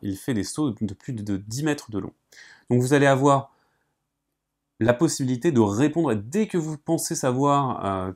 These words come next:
de quel animal il s'agit, vous allez pouvoir pointer un animal, donc par exemple le bon ici, et vous allez devoir dire son nom, et ça c'est très très important.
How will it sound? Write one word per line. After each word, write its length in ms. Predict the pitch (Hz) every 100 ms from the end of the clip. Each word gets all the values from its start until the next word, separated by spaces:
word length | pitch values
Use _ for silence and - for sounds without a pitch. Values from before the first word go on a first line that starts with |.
| -
de 140 | 104
quel 180 | 101 117
animal 260 | 104 98 95
il 60 |
s'agit, 440 | 95 120 113 165 185 _ _ 117
vous 320 | 120 185 175
allez 120 | 165
pouvoir 440 | 160 139 139 -
pointer 500 | - 196 185 196 185
un 160 | - 135
animal, 480 | 120 104 110 185 - _ _ _ _
donc 120 | 101 95
par 140 | 98
exemple 320 | 98 98 95
le 80 | 92
bon 220 | 101 123
ici, 420 | 101 95 - 185 - - -
et 100 | 143
vous 220 | 139 123
allez 160 | 117 123
devoir 300 | 110 110 104
dire 300 | 110 170 -
son 200 | 135 101
nom, 100 | 92
et 60 |
ça 140 | 90 151
c'est 120 | 123
très 200 | - 147
très 180 | 151 139
important. 480 | 127 117 - 90